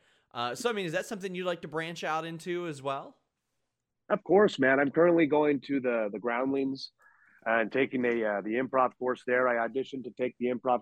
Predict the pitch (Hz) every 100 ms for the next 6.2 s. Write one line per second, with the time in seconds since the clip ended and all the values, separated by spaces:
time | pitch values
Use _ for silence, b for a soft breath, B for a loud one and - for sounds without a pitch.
0 | - 120 123 - 107 - 113 120 - 120
1 | 110 - 127 123 - - 117 110 104 98
2 | 98 95 _ b b b b 92 90 90
3 | 85 - _ - 107 113 104 104 95 104
4 | 113 107 120 110 113 107 113 120 123 110
5 | 180 160 131 131 117 110 117 120 120 -
6 | 98